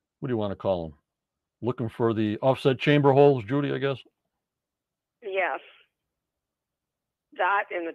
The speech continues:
Speaker 2: tunnel.
Speaker 1: And here's where they think they got that core from.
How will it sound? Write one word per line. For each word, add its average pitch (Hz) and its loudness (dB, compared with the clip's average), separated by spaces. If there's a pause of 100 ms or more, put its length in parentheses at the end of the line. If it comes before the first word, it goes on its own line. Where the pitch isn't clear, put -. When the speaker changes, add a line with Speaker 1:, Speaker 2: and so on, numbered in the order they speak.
Speaker 2:
tunnel. 170 -8 (4000)
Speaker 1:
And 104 -10
here's 123 0
where 127 4
they 117 2
think 127 0
they 107 2
got 117 4
that 110 -2
core 156 8
from. 117 -2